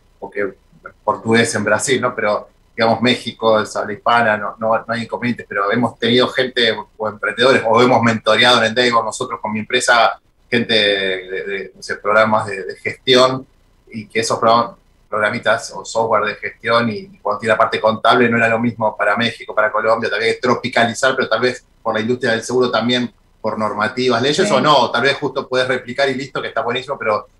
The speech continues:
Speaker 1: digo, dudo que sea así porque todos los países tienen regulaciones, ¿no?
Speaker 2: Sin duda, sí,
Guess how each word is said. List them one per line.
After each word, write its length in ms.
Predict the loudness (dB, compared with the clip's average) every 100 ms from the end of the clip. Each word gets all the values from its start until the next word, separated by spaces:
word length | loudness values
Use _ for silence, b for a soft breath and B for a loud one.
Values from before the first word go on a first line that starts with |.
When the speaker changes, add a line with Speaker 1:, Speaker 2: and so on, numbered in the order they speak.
| 0
Speaker 1:
digo, 160 | 2
dudo 280 | 8 8 8
que 120 | 6
sea 160 | 2 2
así 140 | 2
porque 200 | 0 0
todos 160 | 2 2
los 120 | 2
países 300 | 0 -2 -2
tienen 280 | -6 -10 -12 -16 -8 0
regulaciones, 600 | 4 6 6 4 2 2
¿no? 120 | -4 -6 _ _ _ _ B B B B B _
Speaker 2:
Sin 160 | -2
duda, 360 | 2 2 0 -2 0
sí, 260 | 0 0